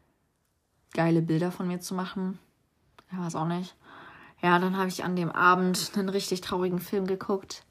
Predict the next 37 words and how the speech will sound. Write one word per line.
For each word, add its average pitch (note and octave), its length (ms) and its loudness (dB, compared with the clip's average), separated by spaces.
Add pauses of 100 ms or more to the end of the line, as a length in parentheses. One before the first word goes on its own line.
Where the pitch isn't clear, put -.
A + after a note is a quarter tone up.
Der G3 80 -2
heißt E3 240 -2
Honig G3 260 0
im F#3 140 -2
Kopf. F#3+ 340 -6 (500)
Es - 120 -2
war C4 100 6
so B3+ 140 4
sad. - 800 2 (220)
Ich - 80 -2
hab A3+ 100 -2
so G#3 140 2
meine, G3+ 600 2
meine F#3 460 -2
Seele F#3 600 2
aus G#3+ 220 -4
mir G#3+ 180 0
geheult, G#3+ 680 0
wirklich. A3 440 2 (580)
Ähm, F#3 520 2 (420)
und F#3+ 100 0
dann F#3+ 160 4
aber F3 200 4
am E3+ 260 4 (460)
Samstag, G#3 640 2 (120)
es - 180 -4
war F#3 80 0
so F3+ 180 0
entspannt. G3 640 -2
Also E3 180 -2
wirklich, E3+ 220 -4
mein D#3+ 140 2
letztes E3+ 380 -2
Wochenende E3 380 -2
war D#3 240 0
wirklich E3+ 260 -4
entspannt. - 560 -4